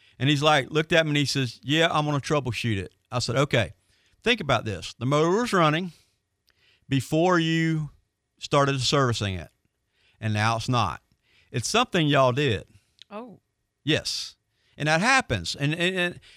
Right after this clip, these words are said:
Speaker 1: I don't get upset with my students about that. Not any at all. If they make a mistake or something like that, I do not get upset. Even if it costs us a part or something,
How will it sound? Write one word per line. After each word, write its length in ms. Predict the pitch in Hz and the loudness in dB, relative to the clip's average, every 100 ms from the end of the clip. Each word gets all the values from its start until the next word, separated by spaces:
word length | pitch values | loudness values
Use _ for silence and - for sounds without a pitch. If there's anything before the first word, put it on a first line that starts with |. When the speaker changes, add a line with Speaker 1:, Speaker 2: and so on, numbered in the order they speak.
| - | -8
Speaker 1:
I 100 | - | 0
don't 280 | 262 233 - _ _ - | 0 0 -6 _ _ -4
get 100 | 156 | 2
upset 320 | 170 - 156 | 2 4 2
with 120 | 151 123 | 2 2
my 100 | 117 | 2
students 300 | - 117 101 | 0 -2 0
about 220 | 110 104 | -2 -4
that. 220 | 107 - | -8 -10
Not 480 | 160 180 185 165 - _ _ _ _ _ - | -10 -4 0 0 -2 _ _ _ _ _ -4
any 340 | 170 156 104 - _ - | 0 0 -2 -6 _ -8
at 100 | 131 | 0
all. 200 | 131 107 | 0 2
If 100 | 110 | 0
they 100 | 143 | 0
make 240 | 147 160 160 | 0 -2 -2
a 60 | |
mistake 440 | 143 - 151 147 143 | -6 -4 -2 -2 -4
or 60 | |
something 340 | 131 151 151 143 | -6 -4 -4 -4
like 180 | 139 | -4
that, 80 | - | -4
I 40 | 143 | -6
do 160 | 135 | -2
not 200 | 160 143 | 0 0
get 100 | 135 | 0
upset. 340 | 131 - 127 113 | -2 -2 -2 -2
Even 240 | - 196 208 | -2 -2 -2
if 80 | 185 | -2
it 80 | - | 0
costs 300 | 165 156 - | 2 2 0
us 120 | 127 | -6
a 80 | 113 | -6
part 340 | - 143 131 | -2 0 0
or 80 | 104 | 0
something, 400 | - 110 - 104 | -4 -6 -4 -8